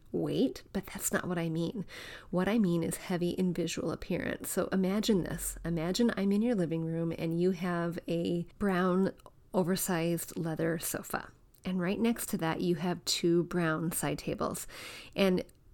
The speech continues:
those are sitting so close together that there's not enough contrast, making that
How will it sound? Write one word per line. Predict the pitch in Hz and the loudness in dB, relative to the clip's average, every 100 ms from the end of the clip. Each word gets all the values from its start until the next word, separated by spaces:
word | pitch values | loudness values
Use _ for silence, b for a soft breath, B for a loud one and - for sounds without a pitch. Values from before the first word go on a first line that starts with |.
| - - - - | -16 -16 -20 -8
those | 196 185 185 233 240 | 2 6 8 8 8
are | - | 4
sitting | 185 - 190 170 180 | 2 2 0 2 0
so | - 170 | 2 2
close | - - 175 - | 2 0 0 0
together | - 208 220 180 | -2 2 2 4
that | 170 - | 2 0
there's | 175 180 | -2 0
not | 170 170 | 0 2
enough | 190 180 170 | 4 2 0
contrast, | - 180 202 202 165 - 170 - | -2 2 2 2 -2 -4 -4 0
making | 170 170 190 175 | 0 2 2 2
that | 170 165 | 2 0